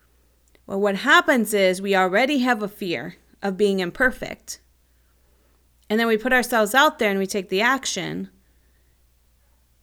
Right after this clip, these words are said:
But then somebody says something that completely addresses that fear we have. And because we're lacking the confidence and lacking the value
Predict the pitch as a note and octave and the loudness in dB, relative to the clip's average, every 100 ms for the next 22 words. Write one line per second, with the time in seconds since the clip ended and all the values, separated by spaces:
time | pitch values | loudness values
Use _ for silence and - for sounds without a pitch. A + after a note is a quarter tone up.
0 | _ _ - A3+ A#3+ A3+ B3 A#3 A3 G#3 | _ _ 0 4 4 4 2 4 4 6
1 | C4+ B3 B3 G#3 G3 G3 F#3+ F#3+ - G3+ | 4 4 2 -2 -2 -2 -2 -4 0 2
2 | F#3+ - - G#3+ - A#3+ A#3 B3 G#3 G#3+ | 2 0 -6 -6 -4 -4 -2 -2 0 0
3 | F#3 F#3 F#3 F#3+ F#3 F3 F3 - - - | 0 0 0 0 0 0 -2 -8 -20 -8
4 | - E3 - A#3 G#3+ F#3+ F#3 G3 A3 A#3+ | 0 0 0 -2 0 0 2 4 4 2
5 | - F#3+ G3 - A3 G#3 A3 A3+ - _ | -2 -2 -2 0 4 4 4 0 -10 _
6 | _ _ _ _ - G3 G3 G3 F3 G#3 | _ _ _ _ -6 0 2 4 2 2
7 | A3+ F#3+ - G#3 G3 A#3 A#3+ C4+ B3+ - | -2 -4 -2 -2 -2 0 0 0 -2 -8
8 | - _ _ _ _ _ G3+ G3+ G3 G3 | -12 _ _ _ _ _ -2 2 2 2
9 | G#3+ G#3 F3 E3 F#3 F#3 G#3 G#3 A3 | 0 -4 -2 2 4 4 2 0 -2